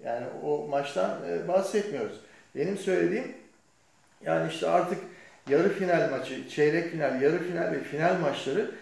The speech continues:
bunlar karar maçıdır. Yani artık hiçbir, e, topun, e, yani pas geçilmeyeceği, çünkü en ufak bir hatanın,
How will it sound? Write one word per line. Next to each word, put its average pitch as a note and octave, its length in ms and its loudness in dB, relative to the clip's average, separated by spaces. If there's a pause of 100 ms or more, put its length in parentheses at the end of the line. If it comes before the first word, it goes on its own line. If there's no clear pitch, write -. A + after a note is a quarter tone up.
(220)
bunlar E3 400 -2
karar E3 340 4
maçıdır. A#2 420 -4
Yani B2 180 -2
artık C#3 360 0 (560)
hiçbir, F3+ 440 -4
e, E3 440 -4
topun, D#3 320 2 (320)
e, D#2 300 -2 (520)
yani C#3+ 200 -2 (120)
pas E3 280 -4
geçilmeyeceği, F3 640 -2 (120)
çünkü - 480 -8
en G3 140 -2
ufak F3+ 360 2
bir E3 60 -2
hatanın, E3 540 -2